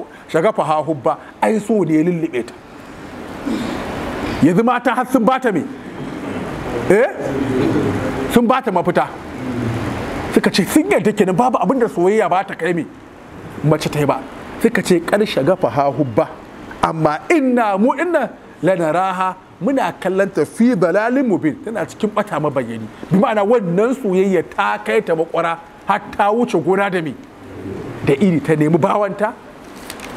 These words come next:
To wannan shine abin da ya haɗa a gari. Barin tambaye ku,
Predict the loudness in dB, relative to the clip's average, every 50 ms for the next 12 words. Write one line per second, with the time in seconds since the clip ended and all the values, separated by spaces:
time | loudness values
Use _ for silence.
0 | -12 -12 -12 -10 -10 -10 -8 -8 -8 -8 -8 -8 -8 -8 -8 -8 -8 -8 -8 -8
1 | -8 -8 -8 -8 -8 -8 -8 -8 -8 -8 -8 -8 -8 -8 -8 -8 -8 -8 -8 -6
2 | -6 -6 0 2 2 4 4 2 0 0 2 2 2 2 2 0 0 2 2 2
3 | 2 2 2 0 -2 -2 -2 -2 -4 -6 -8 -10 -12 -16 -18 -16 -16 -16 -14 -14
4 | -12 -12 -12 -12 -10 -10 -10 -10 -8 -8 -8 -8 -8 -8 -8 -8 -8 -8 -8 -8
5 | -8 -6 0 2 4 4 4 4 2 0 0 2 2 2 2 2 0 -2